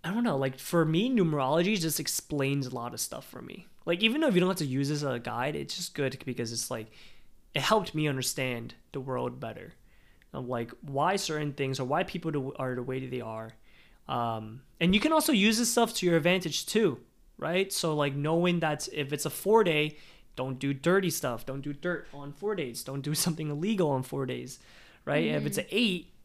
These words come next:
Speaker 1: be like, "Hey, test your luck. Go to <laughs> casino or something." Or, like,
Speaker 2: Test your luck.
Speaker 1: or do something that is career driven or, like, very monetary driven, right? So that's how you basically use numerology in terms of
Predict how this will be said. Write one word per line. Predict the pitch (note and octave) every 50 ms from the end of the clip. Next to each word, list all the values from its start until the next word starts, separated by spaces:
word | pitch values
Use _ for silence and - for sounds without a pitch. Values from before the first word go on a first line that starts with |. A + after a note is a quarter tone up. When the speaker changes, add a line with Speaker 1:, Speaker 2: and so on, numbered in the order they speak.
| - - -
Speaker 1:
be | D3
like, | C#3+ C3
"Hey, | D#3 G3 F3+ C3+ A2+ - -
test | - - D3+ C#3 - -
your | F3
luck. | F3 G3+ A3 F3+ C3+ - - - _ _ - _ - - - _ -
Go | - - C#3 C#3+
to | C3+ C3 -
<laughs> | -
casino | - - - - A3+ G#3+ A3 G#3+
or | F3 D3
something." | - D3 C3+ B2+ - B2 A#2+ B2
Or, | B2+ C#3 C#3+
like, | C#3+ C#3+ C#3+ C3
Speaker 2:
Test | - - - -
your | G#3 - - -
luck. | - - - -
Speaker 1:
or | - E3 E3
do | D#3+ C#3 C3 E3+ F#3+ G3+
something | G3 - G#3 G3 F#3 F3+ G3+ F#3+ F#3
that | E3+ D3+ D3 -
is | C#3+ D3 C#3 C3+ C3+ - -
career | - - D3+ D3 E3 F3+ F#3
driven | D#3+ E3 F3+ E3+ E3 F3 E3+ E3
or, | D3+ C#3 C#3 C3+
like, | C3+ B2+ B2+ B2+
very | C#3+ C3+ C#3+ D3 D3+ D3+
monetary | D3+ D3+ D3+ D#3 D#3+ E3 - - - E3 D#3+ D#3+
driven, | D3 D#3 D#3 D#3+ D3+ E3 D#3+ D#3 D3+ - - - - - - - _
right? | - C#3 D3 D3 C#3+ C#3+ - - - - - - - - _ - - - - - - - - -
So | - - - C3 B2 B2 A2 A#2+ - - - -
that's | E3+ F3+ G3 -
how | - G3
you | F#3 F3+ F3
basically | D#3 D#3+ D#3+ D#3 - D#3+ - D#3+ D3+
use | C#3+ C#3 C#3 C#3+ C#3+ C3
numerology | C#3+ C3+ C3+ C3+ C3 B2+ C3 C3 C#3 C#3 C3 C3+
in | C3 C#3
terms | - - E3+ E3 D#3+ - E3
of | D3+